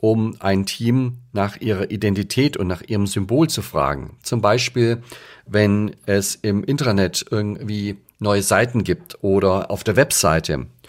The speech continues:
oder wenn du an einem Faltblatt für neue Mitarbeiter arbeitest oder wenn sich das Team auf dem Unternehmensevent präsentieren soll.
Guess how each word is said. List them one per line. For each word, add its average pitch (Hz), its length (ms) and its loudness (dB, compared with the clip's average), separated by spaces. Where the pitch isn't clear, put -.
oder 117 340 4
wenn 110 260 -2
du 107 240 -4
an 104 160 -2
einem 101 440 0
Faltblatt 143 500 0
für - 120 -4
neue 110 180 4
Mitarbeiter 110 600 2
arbeitest 71 680 -4
oder 180 240 8
wenn 135 140 6
sich 120 160 -4
das - 180 -2
Team 101 300 0
auf 95 200 -4
dem 92 320 -2
Unternehmensevent 120 840 2
präsentieren 82 520 -4
soll. 67 300 -4